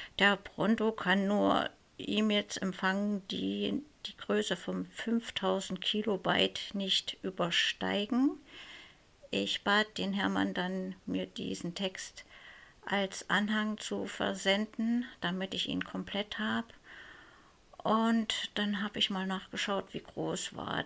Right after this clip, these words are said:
dieser Text. Und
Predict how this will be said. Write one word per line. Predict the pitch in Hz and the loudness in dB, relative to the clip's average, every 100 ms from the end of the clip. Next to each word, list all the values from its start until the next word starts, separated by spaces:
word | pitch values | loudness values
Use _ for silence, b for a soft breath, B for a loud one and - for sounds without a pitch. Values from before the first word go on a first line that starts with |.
| - | -6
dieser | 156 190 214 | -6 -2 -4
Text. | - 247 - - - - - B B B B B B B B B - - | -4 -6 -6 -8 -6 -6 -8 B B B B B B B B B -16 -2
Und | 220 233 233 233 | 0 2 2 0